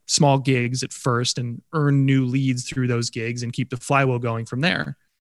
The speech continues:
Um, so that was the first layer of it. The second layer was because I was trying to support the speaking with my show Unthinkable,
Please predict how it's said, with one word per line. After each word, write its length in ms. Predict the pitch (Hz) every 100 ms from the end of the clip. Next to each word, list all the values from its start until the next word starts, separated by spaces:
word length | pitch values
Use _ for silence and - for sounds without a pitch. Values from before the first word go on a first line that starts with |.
| _
Um, 440 | 127 120 113 110 113 _ _
so 140 | -
that 100 | 160
was 120 | 202
the 60 | 165
first 280 | - 147 139
layer 240 | 131 120
of 100 | 113
it. 140 | - - _ _ _ _ _ _ _ _ -
The 220 | 135 147
second 360 | - 202 208
layer 240 | 170 151 139
was 360 | 135 131 127
because 440 | 123 - 147 - 180
I 80 | 175
was 160 | 156
trying 240 | - 160 147
to 60 |
support 400 | - 147 151 139
the 60 | -
speaking 460 | - 185 165 139 131
with 160 | 139
my 100 | 139
show 360 | 127 139 120 -
Unthinkable, 680 | 123 120 220 180 139 127